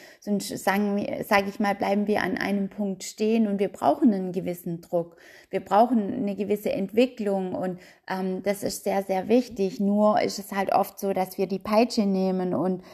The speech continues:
uns quasi eher vorantreiben, weil, ich sag jetzt mal, die Absicht dahinter und das Gefühl eher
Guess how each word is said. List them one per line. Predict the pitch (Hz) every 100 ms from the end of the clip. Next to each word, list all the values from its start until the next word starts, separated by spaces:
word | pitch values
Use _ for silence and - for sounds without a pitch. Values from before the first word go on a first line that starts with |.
| - -
uns | 202 196 -
quasi | 185 190 190
eher | - 202 202
vorantreiben, | 190 180 202 247 247 - 190 196 190 190
weil, | 185 185 180 - _
ich | - 196
sag | 196 196
jetzt | -
mal, | 196 190
die | 185 -
Absicht | - - - 208 -
dahinter | 196 196 202 196 196
und | 180 190
das | - -
Gefühl | 190 - 226 208 - _
eher | - 226 247 240